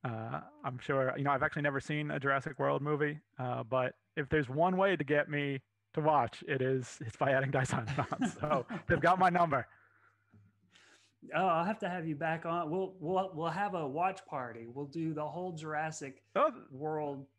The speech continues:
Speaker 2: thing, and then,
Speaker 1: That's a
Speaker 2: and then
Speaker 1: great
Speaker 2: we'll have a
Speaker 1: idea.
Speaker 2: debrief.
Speaker 1: <laughs>
Speaker 2: We should, we're gonna make note of that.
Speaker 1: All
Speaker 2: All
Speaker 1: right.
Speaker 2: right.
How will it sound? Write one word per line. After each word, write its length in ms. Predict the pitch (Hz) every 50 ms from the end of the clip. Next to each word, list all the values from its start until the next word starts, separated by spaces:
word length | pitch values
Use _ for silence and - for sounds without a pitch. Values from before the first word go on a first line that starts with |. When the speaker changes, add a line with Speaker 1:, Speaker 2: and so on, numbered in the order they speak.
| _ _ -
Speaker 2:
thing, 440 | 165 156 147 135 127 123 123 143 139
and 180 | 143 135 143 147
then, 120 | 147 147
Speaker 1:
That's 160 | 143 175 190 196
a 20 |
Speaker 2:
and 80 | - -
then 120 | 226 247
Speaker 1:
great 20 |
Speaker 2:
we'll 100 | 254 254
have 120 | 165 165 139
a 60 | 180 131
Speaker 1:
idea. 180 | 117 135 143
Speaker 2:
debrief. 1500 | 131 120 117 113 110 107 104 - - - _ _ _ _ _ - 123 - - - - - - - - 208 - - 285 220 - -
Speaker 1:
<laughs> 120 | - -
Speaker 2:
We 80 | 147 151
should, 260 | - - 156 147 147 - - _ _ _ _ _ _ _ -
we're 100 | 156 165
gonna 160 | 190 185 185
make 180 | 180 175 170 156
note 240 | 160 165 165 160
of 80 | 151 135
that. 340 | 135 131 127 123 127 - - _ _ _ _ _ _ _ _ _
Speaker 1:
All 60 | - 147
Speaker 2:
All 40 | 151
Speaker 1:
right. 80 | 143 117
Speaker 2:
right. 260 | 143 151 156 151